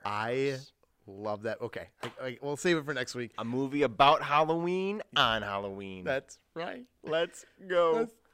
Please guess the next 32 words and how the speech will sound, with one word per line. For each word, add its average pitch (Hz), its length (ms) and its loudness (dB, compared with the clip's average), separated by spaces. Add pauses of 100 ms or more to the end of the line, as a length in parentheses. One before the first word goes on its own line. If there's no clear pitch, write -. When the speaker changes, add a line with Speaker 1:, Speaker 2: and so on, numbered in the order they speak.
(120)
Speaker 1:
do 196 200 4
it, 175 180 -4
man. 143 240 -8
Speaker 2:
I 123 100 4
really 139 300 4
wanted 143 380 4
to - 100 0
<laughs> - 100 -4
Speaker 1:
Let's 294 300 0 (560)
Speaker 2:
I 240 120 4
don't - 20 0
know 98 160 -10 (100)
what 147 160 2
that 101 200 0
was. 101 260 -2
Speaker 1:
Let's 254 240 6 (200)
do 220 200 4
it. 175 240 -4 (200)
Speaker 2:
Okay. 143 760 -4 (260)
Speaker 1:
<laughs> 233 280 -10
Speaker 2:
I'm 180 200 2
gonna 127 240 4
Speaker 1:
Go 104 460 6 (260)
Speaker 2:
go. 170 60 8
<laughs> - 0 -
Speaker 1:
ahead. 160 240 8 (1500)
Speaker 2:
Um, 117 520 4
Speaker 1:
What 139 100 -2
were 139 40 2
you 139 80 0
gonna 143 80 -2
say? 160 180 -10